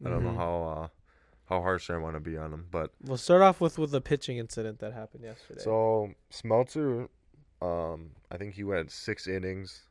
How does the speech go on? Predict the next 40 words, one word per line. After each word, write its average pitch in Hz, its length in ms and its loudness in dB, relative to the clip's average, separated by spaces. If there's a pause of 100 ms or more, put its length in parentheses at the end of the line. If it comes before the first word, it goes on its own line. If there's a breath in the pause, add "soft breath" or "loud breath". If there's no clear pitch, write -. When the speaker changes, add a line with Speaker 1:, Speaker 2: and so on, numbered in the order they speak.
(140)
Speaker 1:
Uh, 82 140 -2
I 82 100 -2
think 92 160 -8
he 90 120 -10
gave 85 200 -4
up - 140 -8
two 92 200 -6
hits. 80 380 -4 (560)
I - 60 -4
think 107 80 0
he 120 40 -4
went 113 140 -4
six - 220 -8
or 95 60 -6
seven 85 260 -2
innings. 87 400 -8 (580 soft breath)
And 87 440 -4
because 101 380 -2
of 92 240 -2 (140)
Rocco, 95 560 2 (760)
the - 120 -8
manager, 92 560 -4 (180)
Benintendi 92 520 -2
Speaker 2:
Mm-hmm. 92 40 0
Speaker 1:
or 85 140 -6 (120)
Balotelli, 87 520 -2
I 87 80 -4
can't 87 200 -8
even 80 180 -8
Speaker 2:
Baldelli. 117 640 -8
Speaker 1:
Baldelli, 85 420 -2
I 85 40 -6
can't 80 180 -8
think 85 120 -10
of 80 60 -8
his 78 100 -10
last 80 260 -8
name 78 140 -8
right - 120 -8
now. 78 200 -8